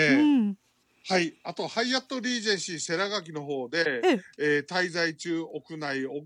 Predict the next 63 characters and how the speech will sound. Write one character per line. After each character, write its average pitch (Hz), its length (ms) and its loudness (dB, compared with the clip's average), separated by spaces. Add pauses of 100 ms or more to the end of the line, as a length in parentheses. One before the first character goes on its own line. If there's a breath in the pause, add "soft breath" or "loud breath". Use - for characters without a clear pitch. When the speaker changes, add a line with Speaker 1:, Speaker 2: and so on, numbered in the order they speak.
(120)
Speaker 2:
え 135 220 0
ー、 135 40 -4
屋 151 220 -8
外 180 200 0
の 139 120 -6
プ - 160 -16
ー 214 260 -6
ル 175 120 -2
が 143 160 -2
三 170 260 -4
月 151 280 -8
十 160 280 -4
九 147 120 -10
日 131 200 -8
か 127 100 -4
ら 117 140 -4
じ - 160 0
ゅ-、 175 140 4 (200)
ず 160 200 0
っ - 20 -20
と 175 140 0
使 151 260 2
え 123 80 4
て、 143 400 6
Speaker 1:
え 311 120 4
え。 185 60 0 (240 loud breath)
Speaker 2:
そ 202 220 -2
し - 80 -4
て、 175 260 4 (200 soft breath)
え 147 840 2
ー、 - 20 -16
朝 190 260 -4
食 175 260 -12
の、 175 220 -4 (240 soft breath)
を 185 320 0
ラ 175 160 0
ン 190 80 -8
チ - 100 -6
券 151 180 -2
に 135 160 -6
変 139 160 -2
え 131 40 0
れ 120 120 -2
た 110 200 -8
り、 139 320 2
Speaker 1:
う - 40 -8
ん。 - 20 -20
Speaker 2:
フ - 140 -4
ィ 311 100 4
ッ 180 40 -2
ト 190 140 0
ネ 151 100 2
ス 135 120 -6
が 127 120 -8
滞 160 280 0
在 147 200 0
中 139 200 -8
自 117 200 -10
由 214 260 -2
に 160 120 -2
で 131 160 -6
き - 80 -20
て、 156 500 2